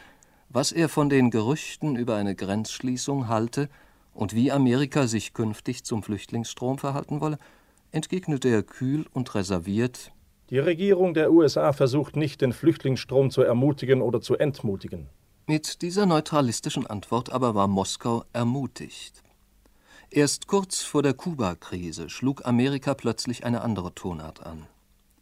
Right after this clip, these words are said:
Speaker 1: Die neue Tonart im Herbst neunzehnhundertzweiundsechzig bestand darin, dass Washington jetzt kaltschnäuzig von sich aus mit Atomwaffen drohte, falls sich die Sowjets in Berlin rühren sollten. Es wurde zwar im Ostblock mit heuchlerischer Entrüstung aufgenommen,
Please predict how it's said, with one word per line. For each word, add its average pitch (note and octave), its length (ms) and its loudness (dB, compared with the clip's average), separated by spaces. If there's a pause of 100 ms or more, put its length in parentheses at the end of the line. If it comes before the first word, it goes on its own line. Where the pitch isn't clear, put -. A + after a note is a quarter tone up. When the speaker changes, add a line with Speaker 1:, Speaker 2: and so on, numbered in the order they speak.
(480)
Speaker 1:
Die C3+ 80 6
neue F#3 300 8
Tonart D#3 500 2
im D#3+ 140 -2
Herbst A#2 460 -6
neunzehnhundertzweiundsechzig A2 1200 -4
bestand A#2 420 -8
darin, G2 380 -4 (640)
dass C3 160 -2
Washington F3+ 420 0
jetzt - 280 -2
kaltschnäuzig C#3 760 0
von C3 160 2
sich F3 280 -2
aus F2+ 340 -6
mit F#2 240 -10
Atomwaffen F2 640 -6
drohte, F#2 480 -6
falls - 400 -2
sich - 220 -6
die B2+ 80 -4
Sowjets G2 480 -4
in A2 180 -2
Berlin F#2+ 340 -4
rühren F#2+ 360 -4
sollten. E2+ 400 -14 (1040)
Es C3+ 140 -2
wurde F#3 200 6
zwar D3+ 220 4
im C#3 80 4
Ostblock - 500 0
mit C3 160 0
heuchlerischer A#2+ 560 -2
Entrüstung G#2+ 720 -2
aufgenommen, C#3 640 -2